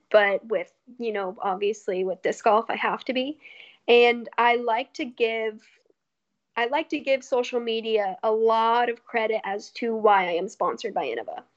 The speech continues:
Um, when I reached out, I reached out to Prodigy Discs first,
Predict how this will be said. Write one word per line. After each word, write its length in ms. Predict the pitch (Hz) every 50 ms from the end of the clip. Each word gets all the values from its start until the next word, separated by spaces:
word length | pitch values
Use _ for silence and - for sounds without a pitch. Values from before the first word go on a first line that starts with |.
| - -
Um, 420 | 233 226 214 214 208 208 214 214 214 _ - - - - _ _
when 180 | - 240 240 240
I 320 | 233 240 233 233 233 226 277
reached 340 | 254 262 269 262 - - 269
out, 260 | 247 233 233 233 -
I 80 | - 220
reached 320 | 226 226 233 233 - -
out 120 | 247 233 233
to 60 | 226
Prodigy 460 | - - - 208 220 226 226 - 156 -
Discs 400 | 220 214 240 - - - - -
first, 460 | - 196 202 233 247 - - -